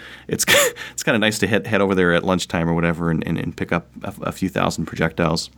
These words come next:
Um, I've also got a bunch of other places here in Edmonton. I mean, from where I live, I can drive ten minutes to, uh,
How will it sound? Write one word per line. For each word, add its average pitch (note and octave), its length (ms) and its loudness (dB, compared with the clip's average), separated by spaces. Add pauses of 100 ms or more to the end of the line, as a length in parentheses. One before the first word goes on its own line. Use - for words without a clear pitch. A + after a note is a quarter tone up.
(420)
Um, G2 340 2 (340)
I've B2+ 100 4
also A3 180 2
got C#4 100 4
a F3+ 40 4
bunch D3+ 240 2
of A#2 60 2
other D3+ 140 4
places G#2 380 0
here G#2 100 4
in F#2+ 80 4
Edmonton. G2+ 320 4
I G2+ 60 4
mean, A2+ 240 4 (340)
from B2 500 0
where A#2+ 160 2
I A2 140 2
live, G2+ 480 2
I G#2 60 4
can G2+ 100 2
drive G2+ 260 2
ten G#2+ 240 2
minutes G2+ 340 0
to, F#2+ 440 4
uh, F2+ 420 2